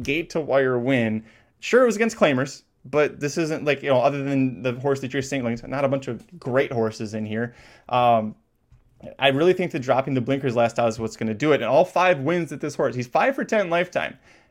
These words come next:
They've all been c-, come gate to wire. Three of them were over this local synthetic course. If you are playing in a tournament, you're gonna, it's a little dicey because this horse is either going to win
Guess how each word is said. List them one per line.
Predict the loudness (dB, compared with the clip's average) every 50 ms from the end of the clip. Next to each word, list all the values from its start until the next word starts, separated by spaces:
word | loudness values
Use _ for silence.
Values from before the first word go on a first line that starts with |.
| _
They've | -2 2 6
all | 6 6 6 6
been | 4 0 -2 -4 -8 -12
c-, | -18 -6
come | 0 0 0 0
gate | 0 0 -2 -2 -2
to | 0
wire. | 2 4 4 4 4
Three | 0 0 -2 2 2
of | 4 4
them | 4 2 2
were | 2 2
over | 2 2 2 2 0
this | 0 0 0
local | 0 -2 0 -2 -4
synthetic | -4 -4 -4 2 4 4 4 4 2 -2
course. | -2 -2 0 0 -2 -4 -10 -16 -20 -20 -20 -20 -20 _ _ _
If | -2 -2 0 0
you | 2 4
are | 4 4
playing | 4 4 2 0 2 2
in | 0
a | -2
tournament, | -2 -2 -2 -2 0 0 -2 -2 -2 -4 -8 _ _ _ _ _ -20 -20 -20 _ _ _ _ _
you're | -12 -8 -6 -2 2
gonna, | 4 4 4 4
it's | 2 2 2
a |
little | 4 4 4
dicey | 4 4 4 2 2 0 -2 -4
because | -2 -2 2 4 4 4 4
this | 0 0
horse | 0 0 0 0
is | -2 -4 0
either | 2 4 4 4 2
going | 2 0 -2 -2
to | -2 -4
win | -2 -2 -2 -2 -4 -6 -8